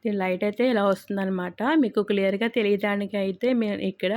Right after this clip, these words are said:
లైట్ ఆఫ్ చేసేసి మరి చూపిస్తున్నాను చూడండి. ఇలా వస్తుంది లైట్ అయితే. మనం దూరంగా ఉన్నవి కూడా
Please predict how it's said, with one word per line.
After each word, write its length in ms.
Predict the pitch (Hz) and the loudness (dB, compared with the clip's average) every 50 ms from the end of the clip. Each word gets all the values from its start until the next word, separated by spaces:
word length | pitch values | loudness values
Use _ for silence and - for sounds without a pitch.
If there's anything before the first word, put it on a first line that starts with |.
| 269 | 0
లైట్ 300 | 302 247 196 190 190 190 | 0 2 0 0 0 0
ఆఫ్ 220 | 202 190 185 - - | 0 -2 -2 -2 0
చేసేసి 340 | - 202 202 202 196 196 - | 0 2 2 2 -2 -2 -2
మరి 160 | 196 185 - 190 | -4 -4 -4 -4
చూపిస్తున్నాను 720 | - 208 190 - 196 190 - - 202 196 190 180 180 208 277 | -4 -4 -2 -2 -4 -6 -4 -6 -4 -4 -2 -2 0 0 -2
చూడండి. 540 | 277 - 233 196 185 175 180 175 175 202 254 339 466 466 - _ _ _ - - - - - - - - _ _ _ _ _ _ _ _ - | -2 0 0 0 0 0 -2 -2 -2 0 0 0 -2 -2 -8 _ _ _ -20 -20 -20 -20 -20 -20 -20 -20 _ _ _ _ _ _ _ _ -8
ఇలా 180 | 214 202 202 202 | -4 -2 0 2
వస్తుంది 520 | 196 190 185 - - - 196 196 190 190 208 | 2 2 0 -2 -2 -2 0 0 2 0 0
లైట్ 320 | 196 175 180 170 165 - | 0 0 -2 -4 -2 0
అయితే. 280 | 190 185 170 175 214 247 294 | -2 -2 0 -2 -2 0 2
మనం 200 | 277 226 208 202 | 2 2 0 0
దూరంగా 400 | 185 196 190 185 190 196 202 208 202 | 2 2 2 2 2 2 2 0 0
ఉన్నవి 260 | 196 196 196 196 202 | 0 0 -2 -2 -2
కూడా 240 | - 190 180 208 | -2 0 0 0